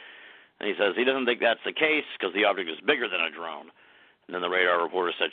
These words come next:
she didn't see it on radar. Um, then he, then he asked to move away from the object, um,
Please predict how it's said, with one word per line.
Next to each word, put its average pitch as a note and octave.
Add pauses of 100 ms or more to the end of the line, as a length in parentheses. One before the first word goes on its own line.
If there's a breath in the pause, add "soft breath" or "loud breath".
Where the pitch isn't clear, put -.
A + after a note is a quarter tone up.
she F2+
didn't D#2+
see A2
it G2+
on F2+
radar. A2+ (540 soft breath)
Um, D#2+
then E2+
he, E2
then F2+
he F2+
asked F2+
to F2
move F#2 (140)
away F2+
from A#2
the A2+
object, G#2 (300)
um, D#2+